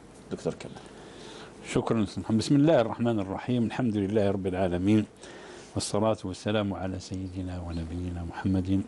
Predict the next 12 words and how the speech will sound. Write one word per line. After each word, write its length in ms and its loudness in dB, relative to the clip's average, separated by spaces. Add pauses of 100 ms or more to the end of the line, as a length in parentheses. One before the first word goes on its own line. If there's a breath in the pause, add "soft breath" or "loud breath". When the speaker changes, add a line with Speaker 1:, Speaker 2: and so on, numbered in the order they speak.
(100)
Speaker 2:
وعلى 500 4
آله 240 2
وصحبه. 520 2 (160)
Speaker 1:
اللهم 280 0
صل 140 0
Speaker 2:
أيها 180 4
Speaker 1:
وسلم. 100 0
Speaker 2:
المشاهدون 500 0
الكرام، 440 0
السلام 480 -2
عليكم 420 -4
جميعا 480 0